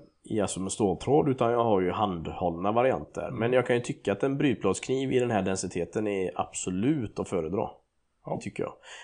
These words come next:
Speaker 1: För jag använder ju väldigt ofta de här till att göra sten och berg, och då använder jag gärna X P S.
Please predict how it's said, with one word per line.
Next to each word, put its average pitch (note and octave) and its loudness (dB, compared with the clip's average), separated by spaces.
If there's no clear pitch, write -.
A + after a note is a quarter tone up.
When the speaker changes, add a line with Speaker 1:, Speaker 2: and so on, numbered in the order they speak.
Speaker 1:
För - 2
jag C#3 10
använder C#3+ 8
ju C3+ 0
väldigt C3+ 2
ofta G2 2
de G#2+ 0
här F2 -2
till G2 -2
att F#2 -4
göra F#2 4
sten F2+ 0
och F2+ -2
berg, A#2+ 4
och E2 -2
då G#2+ 0
använder G2+ -2
jag F2 -2
gärna D#2+ -4
X - -12
P - -6
S. - -12